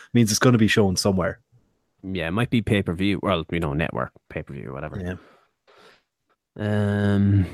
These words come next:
Speaker 2: Anyway, I want that to happen. I wanna see that live too, 'cause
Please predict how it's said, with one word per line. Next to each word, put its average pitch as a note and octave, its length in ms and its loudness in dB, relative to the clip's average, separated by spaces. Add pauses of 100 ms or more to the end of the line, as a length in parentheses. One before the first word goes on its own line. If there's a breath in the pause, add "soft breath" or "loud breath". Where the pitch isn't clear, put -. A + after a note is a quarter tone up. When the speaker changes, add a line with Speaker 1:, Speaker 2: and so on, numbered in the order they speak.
Speaker 2:
Anyway, B2+ 420 10
I G2+ 120 8
want A#2+ 220 8
that G#2+ 120 6
to G#2+ 60 6
happen. G2+ 220 4
I E2 40 6
wanna G#2 220 6
see A2+ 200 6
that F2 180 4
live E2 360 2
too, D2 240 2
'cause D#2+ 260 -2